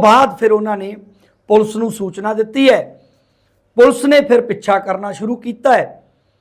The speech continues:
ਤੇ ਪੁਲਿਸ ਨੇ ਉਹਨਾਂ ਦੀਆਂ ਵੀਡੀਓ ਸੀ ਸੀ ਟੀ ਵੀ ਕੈਮਰੇ 'ਚ ਚੱਕ ਕੇ ਲੈ ਕੇ ਜਾਂਦਿਆਂ ਦੀਆਂ ਵੀਡੀਓ ਬਰਾਮਦ ਕਰ ਲਈਆਂ ਨੇ। ਹੁਣ ਪੁਲਿਸ ਪਹੁੰਚ ਤਾਂ ਜਾਊਗੀ ਉਹਨਾਂ ਤੱਕ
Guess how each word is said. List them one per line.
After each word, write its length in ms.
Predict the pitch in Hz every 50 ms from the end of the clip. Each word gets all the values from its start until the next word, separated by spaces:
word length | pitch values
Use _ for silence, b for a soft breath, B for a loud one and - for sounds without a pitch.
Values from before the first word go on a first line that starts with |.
| _ _ _ _ _ _ _ _ _
ਤੇ 100 | 233 240
ਪੁਲਿਸ 460 | 240 240 - 254 269 285 - - 294
ਨੇ 280 | 285 269 254 247 247 247 247
ਉਹਨਾਂ 300 | 240 240 247 262 262 254
ਦੀਆਂ 260 | 240 240 214 233 226 214
ਵੀਡੀਓ 880 | 170 139 151 226 262 294 285 294 269 262 240 214 196 - - - - _ _ _ _ _ _
ਸੀ 240 | - - - 240 226
ਸੀ 200 | - 247 269 262
ਟੀ 200 | 269 247 240 226
ਵੀ 140 | 233 240
ਕੈਮਰੇ 400 | - - 220 208 202 202 208 214
'ਚ 80 | 214 214
ਚੱਕ 400 | - - _ 247 226 - - - -
ਕੇ 140 | - 247 240
ਲੈ 140 | 226 208 202
ਕੇ 160 | 208 220 208
ਜਾਂਦਿਆਂ 480 | 170 139 139 175 175 196 196 233 240 240
ਦੀਆਂ 200 | 226 226 220 208
ਵੀਡੀਓ 300 | 185 196 202 196 196 202
ਬਰਾਮਦ 360 | 185 165 175 170 160 170 170 185
ਕਰ 200 | 180 185 170 160
ਲਈਆਂ 260 | 175 185 190 190 180
ਨੇ। 160 | 165 156 156 - _ _ _ _ _ _ _ _ _ _ _ _ _ _ _ - 196
ਹੁਣ 140 | 254 294
ਪੁਲਿਸ 340 | 294 285 285 277 285 - -
ਪਹੁੰਚ 380 | 233 - 247 262 285 294 285 -
ਤਾਂ 100 | 294 269
ਜਾਊਗੀ 360 | - - 208 240 254 330 370
ਉਹਨਾਂ 200 | 311 302 285 269
ਤੱਕ 200 | - - 156 -